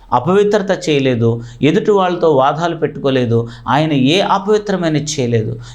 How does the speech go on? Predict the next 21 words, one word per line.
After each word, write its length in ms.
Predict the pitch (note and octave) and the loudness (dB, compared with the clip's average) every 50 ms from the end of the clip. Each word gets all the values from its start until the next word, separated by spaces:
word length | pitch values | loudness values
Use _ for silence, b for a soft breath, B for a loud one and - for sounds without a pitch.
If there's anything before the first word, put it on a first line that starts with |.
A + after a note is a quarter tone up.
| B | B
నీవు 280 | B2 C#3+ E3+ F#3+ G3+ G3 | 4 4 6 6 4 4
నిలబడినటువంటి 920 | G3 F#3+ F#3 F#3+ G3 G#3+ A3+ A3 G#3+ G#3 G3+ F#3+ G3 G3 F#3+ F3+ F#3 F3 - - | 4 2 2 2 2 2 2 2 0 -2 -2 -2 0 -2 0 0 -2 -4 -2 0
చోట్లో 440 | E3 F3+ E3+ - E3+ E3 D3+ D3 D3+ B B B - | 0 0 2 2 4 4 4 2 0 B B B -2
ప్రతి 360 | E3+ F3+ F#3 F#3 A3 G#3+ G3 - - | 0 0 0 0 0 -2 -2 0 0
చోట 220 | G3 G3 G#3 G3 G#3 | 2 2 2 2 0
నువ్వు 260 | G3 F#3+ F#3+ F3 E3+ | 0 2 2 0 0
నిన్ను 440 | E3+ E3 E3+ E3 D#3+ D#3+ D3+ D3+ D3 | 0 0 0 -2 0 0 0 0 0
ప్రశ్నించుకోవాలి, 1000 | D3+ D3 C#3+ D3+ D#3 - F3+ F3 D#3 - - - D3+ C#3+ C#3+ C#3 C3 B2+ B2 B2 B B B B | 0 0 -2 -2 -2 -4 -6 -6 -6 -4 -2 0 2 2 2 2 0 -2 -2 -4 B B B B
"ఇదే 320 | B2+ C#3 E3+ F3+ G#3+ A3+ G#3+ | 2 4 4 6 4 4 4
స్థానంలో 560 | G3+ - - F#3 F3 F3 E3+ E3+ E3+ E3 D#3 | 2 0 0 0 0 0 -2 0 0 0 0
యేసుక్రీస్తు 760 | C#3 C3+ D#3 E3+ D3+ - F#3+ F3+ F3+ - D#3+ E3 D#3+ - E3 | 0 0 0 -2 0 -2 -2 -2 0 0 -2 -2 -2 -4 -4
ప్రభు 200 | - D#3+ D#3 D3 | -2 0 0 0
వారు 220 | C#3 C#3+ C3+ C3 | 0 0 0 0
ఉంటే 420 | B2+ B2 B2 A#2 A#2+ A#2+ A#2 A#2 A#2+ B B B B B - | 0 0 0 0 0 0 0 0 -2 B B B B B 2
మరి 300 | A2+ A#2+ A#2 A#2 A2+ B2 | 4 4 4 4 4 4
ఏమి 160 | C3+ D3 D#3 | 4 4 4
చేసి 420 | D#3 D3 D3+ D#3 C#3+ C#3+ - - | 2 2 0 0 0 0 -2 -2
ఉండేవారు?" 640 | C3 B2 B2 B2 A#2 A#2 A2+ A2+ A2+ A2 A2 A2+ A2+ A2+ | -2 0 2 2 2 2 2 0 -2 -2 0 0 0 2
అని 120 | B2 A#2+ | 4 4
నువ్వు 160 | A#2+ A#2 A#2+ | 4 4 2
ప్రశ్నించుకుంటే, 920 | B2 C#3+ C#3+ C#3+ - - F#3 F3+ F3 - - - C#3+ C3 C#3 B2 A#2+ A2+ A#2 | 2 0 0 0 -2 -4 -4 -4 -4 -6 -4 -4 -2 0 2 2 2 2 0